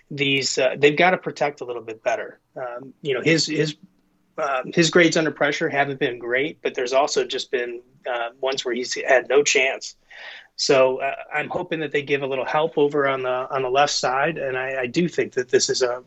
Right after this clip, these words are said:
a ripe game for Baker to kind of break through for twenty twenty-one and have a, a, a great game.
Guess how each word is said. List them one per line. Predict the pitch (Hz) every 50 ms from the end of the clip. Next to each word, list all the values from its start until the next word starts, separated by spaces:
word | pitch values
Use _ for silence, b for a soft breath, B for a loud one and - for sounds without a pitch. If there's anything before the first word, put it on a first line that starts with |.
| -
a | 151 143 123
ripe | - 123 131 131 131 131 127 - - - _ b b b b 143
game | 131 131 131 127 127 127 123 120 113
for | - - 131 127 123 123 120 117 117 117 -
Baker | 127 127 127 - 135
to | 123 117
kind | - 143 131 123
of | 120 120
break | - 127 123 123 -
through | - - - 127 123 120 120
for | 117 - 131 123
twenty | - - - 127 120 -
twenty-one | - - 131 120 117 117 117 117 120 120 113
and | 117 113 -
have | 127 123 113 113
a, | 120 120 120 113 - B B B B B B B B B -
a, | - - - 139 135 - -
a | 151 127
great | 113 - 135 127 127 -
game. | - 131 123 120 123 123